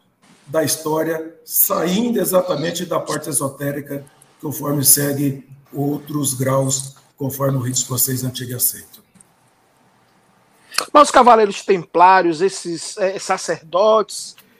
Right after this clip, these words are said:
Speaker 2: é, que, a, inclusive, quem não conhece, se você, é, vê uma foto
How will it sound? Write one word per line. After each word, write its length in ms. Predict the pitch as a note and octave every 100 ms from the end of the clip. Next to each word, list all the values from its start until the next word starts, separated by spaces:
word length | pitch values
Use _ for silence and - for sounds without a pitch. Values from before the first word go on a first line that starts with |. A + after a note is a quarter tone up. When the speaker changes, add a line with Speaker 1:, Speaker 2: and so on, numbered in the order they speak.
| _ -
Speaker 2:
é, 320 | F3 G3 F3
que, 180 | - F#3
a, 260 | G#3 G3+ G3
inclusive, 400 | G3+ A#3 G3 B3
quem 140 | C4+ B3
não 160 | B3
conhece, 600 | - E3+ D#3 F#3 G#3 A3+
se 60 | A#3
você, 480 | A3+ A3 E3+ D#3 - -
é, 120 | E3+
vê 200 | E3 E3
uma 160 | G3+ F3
foto 580 | - F#3 F3 - D3+